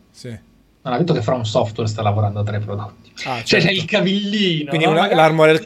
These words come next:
Speaker 1: Core,
Speaker 2: diretto,
Speaker 1: dici?
Speaker 2: non è
Speaker 1: Eh.
Speaker 2: diretto da lui,
Speaker 1: Certo.
Speaker 2: perché Miyazaki mi sembra,
Speaker 1: <laughs>
Speaker 2: da una parte non gli piace fare seguiti, dall'altra non gli riesce benissimo.
Speaker 1: <laughs>
Speaker 2: Eh, quindi penso che,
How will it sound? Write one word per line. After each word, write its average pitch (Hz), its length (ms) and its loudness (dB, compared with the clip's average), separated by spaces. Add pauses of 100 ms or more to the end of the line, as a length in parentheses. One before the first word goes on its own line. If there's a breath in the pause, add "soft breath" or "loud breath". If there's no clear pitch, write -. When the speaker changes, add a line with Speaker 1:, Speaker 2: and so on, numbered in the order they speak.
(100)
Speaker 1:
Core, 147 220 4
Speaker 2:
diretto, 143 160 2
Speaker 1:
dici? 135 420 -2
Speaker 2:
non 175 120 -6
è 170 40 0
Speaker 1:
Eh. 123 140 -4
Speaker 2:
diretto 156 380 0
da 175 80 0
lui, 180 360 -4 (160 soft breath)
Speaker 1:
Certo. 120 300 -14
Speaker 2:
perché 196 320 -12
Miyazaki 160 560 -4 (340)
mi 147 160 -6
sembra, 143 640 -2
Speaker 1:
<laughs> - 400 -20
Speaker 2:
da 165 580 -10
una 160 60 4
parte 269 200 -2
non 180 80 2
gli 156 140 4
piace 117 480 -2
fare 117 160 -6
seguiti, 117 360 -4
dall'altra 180 400 2
non 160 160 6
gli 151 200 4
riesce 120 440 -4
benissimo. 104 480 -8
Speaker 1:
<laughs> 135 560 -8 (120)
Speaker 2:
Eh, 143 340 0
quindi 202 360 4
penso 196 420 -2
che, 180 440 2